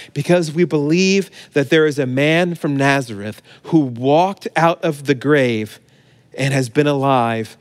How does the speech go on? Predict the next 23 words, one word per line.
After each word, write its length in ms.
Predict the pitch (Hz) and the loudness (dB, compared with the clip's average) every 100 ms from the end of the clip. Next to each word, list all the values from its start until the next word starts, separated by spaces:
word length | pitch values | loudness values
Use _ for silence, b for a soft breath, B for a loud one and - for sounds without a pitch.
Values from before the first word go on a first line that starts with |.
| _ | _
and 160 | - 127 | -4 0
remains 480 | 131 131 160 165 135 | 0 2 2 2 -2
alive 460 | 117 107 107 104 B B | -2 -2 -2 -4 B B
and 160 | 139 135 | -4 -2
will 160 | 131 | -2
never 460 | 131 135 147 151 156 | 0 0 0 0 0
die 380 | 147 143 139 139 | 2 2 2 0
again 540 | 131 117 127 113 107 107 B | -2 -2 -2 -2 -6 -12 B
for 360 | - 120 113 107 _ B B B _ _ | -8 -2 -2 -4 _ B B B _ _
forever. 680 | - 107 120 135 - - _ _ _ - _ _ _ _ _ _ _ _ _ _ | -8 -4 -2 -2 -6 -16 _ _ _ -20 _ _ _ _ _ _ _ _ _ _
Is 240 | 117 117 110 | -8 -6 2
that 300 | 143 151 170 | 2 2 0
what 260 | 143 143 | 0 0
you 460 | 123 127 139 135 139 | -2 -2 0 0 -4
believe? 880 | 135 135 135 214 196 82 82 - - _ _ _ _ _ _ _ _ _ _ _ _ _ - | -4 -4 0 0 -2 -4 -14 -20 -20 _ _ _ _ _ _ _ _ _ _ _ _ _ -4
Is 220 | 151 120 | -2 0
that 240 | 180 220 | 0 2
why 220 | 185 220 196 | 2 0 0
you 180 | 185 | -2
want 280 | 180 175 208 | 0 0 0
to 40 | 165 | -6
celebrate 580 | - 185 190 185 190 202 | -2 2 2 2 0 0
Easter? 420 | 247 - 123 | -2 -2 -8